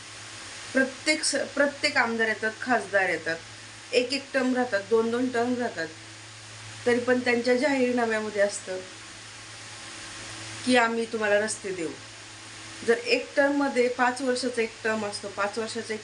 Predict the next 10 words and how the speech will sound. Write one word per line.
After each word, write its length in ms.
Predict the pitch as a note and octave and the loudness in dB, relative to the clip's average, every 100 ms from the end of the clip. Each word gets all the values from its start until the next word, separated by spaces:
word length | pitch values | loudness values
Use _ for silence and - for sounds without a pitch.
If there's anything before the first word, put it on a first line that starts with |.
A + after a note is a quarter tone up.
| - | -4
टर्ममध्ये 320 | A3 G#3+ G#3 | -4 -2 -4
तुम्ही 260 | G#3+ A3 A3 | -4 -2 -2
रस्ते 300 | A3 - A3+ | -2 -2 -2
चांगले 300 | A3+ G#3+ G#3+ | 0 0 -2
बनवू 280 | G#3 G3+ G3+ | 0 0 0
शकत 300 | G3+ F#3 F3+ | -2 -4 -2
नाही 120 | F3 | -2
नागरिकांसाठी, 800 | F3 F3+ E3 E3+ F3 G3 - D#3+ - - - - - - - - - - - - - - - - - - | 0 -2 -2 -4 -4 -8 -8 -10 -10 -12 -12 -12 -12 -10 -10 -10 -10 -10 -10 -10 -10 -10 -10 -10 -10 -2
की 60 | A#3+ | -2
परत 300 | A#3 C4 | 4 4